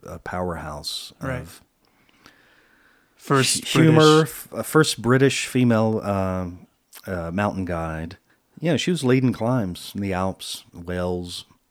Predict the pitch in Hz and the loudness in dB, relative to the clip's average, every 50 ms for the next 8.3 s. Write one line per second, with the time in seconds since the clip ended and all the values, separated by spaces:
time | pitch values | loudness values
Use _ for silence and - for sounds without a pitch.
0 | _ _ - 92 95 101 104 98 101 95 98 95 95 90 - _ _ _ _ _ | _ _ -10 -6 -2 -2 -2 0 0 -2 -2 -2 -4 -6 -10 _ _ _ _ _
1 | _ - 92 95 92 90 87 92 92 90 87 - - - 92 87 92 92 - - | _ -16 -10 -6 -4 -4 -2 -2 -2 -4 -4 -6 -6 -6 -4 -4 -4 -4 -6 -8
2 | 90 90 87 82 87 82 78 - - 85 87 90 90 92 90 90 87 82 - - | -8 -8 -8 -8 -10 -12 -10 -10 -8 -6 -6 -4 -4 -4 -4 -6 -6 -8 -10 -10
3 | - - 87 92 90 90 92 90 87 85 - - - 87 87 90 90 87 90 92 | -10 -8 -6 -6 -4 -4 -4 -6 -8 -8 -10 -10 -10 -10 -8 -10 -10 -10 -10 -10
4 | 92 90 90 90 92 90 82 80 80 73 67 - _ _ _ _ _ _ _ - | -8 -10 -10 -12 -12 -14 -14 -14 -14 -14 -16 -18 _ _ _ _ _ _ _ -8
5 | 147 131 131 117 123 127 117 113 113 - 139 127 127 135 143 151 - - - - | -6 -6 -6 -4 -6 -6 -6 -8 -8 -10 -10 -10 -10 -10 -10 -12 -12 -12 -10 -8
6 | 143 135 135 139 - 107 104 98 98 98 95 - - 104 98 - - - 90 85 | -8 -6 -8 -6 -4 -4 -4 -4 -6 -8 -10 -10 -8 -8 -6 -6 -8 -10 -10 -8
7 | 85 85 85 90 92 90 90 87 - 87 - - 87 82 - - - - 90 87 | -8 -8 -6 -6 -6 -6 -6 -8 -10 -12 -12 -12 -12 -10 -10 -10 -10 -10 -10 -10
8 | - 87 95 92 92 80 | -10 -8 -8 -8 -8 -10